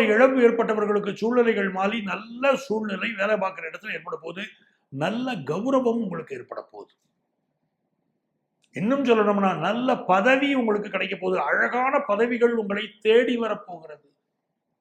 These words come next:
எந்த மேனேஜர் உங்களை வந்து அந்த பதவிக்கு அன்ஃபிட்னு சொன்னாரோ,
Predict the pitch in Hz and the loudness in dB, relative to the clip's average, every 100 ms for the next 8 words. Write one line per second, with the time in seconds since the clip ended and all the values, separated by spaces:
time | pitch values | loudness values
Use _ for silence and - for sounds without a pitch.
0 | _ _ _ _ _ _ _ _ _ _ | _ _ _ _ _ _ _ _ _ _
1 | _ _ _ _ _ _ _ _ _ 120 | _ _ _ _ _ _ _ _ _ -8
2 | 139 214 247 196 214 254 269 262 254 240 | -4 4 6 6 2 2 2 6 6 6
3 | 226 220 226 226 196 180 208 240 196 214 | 4 4 2 2 0 0 0 0 -2 -2
4 | 185 247 - 294 277 254 214 190 190 170 | 0 -2 0 -2 0 -2 0 2 2 0
5 | 156 | -2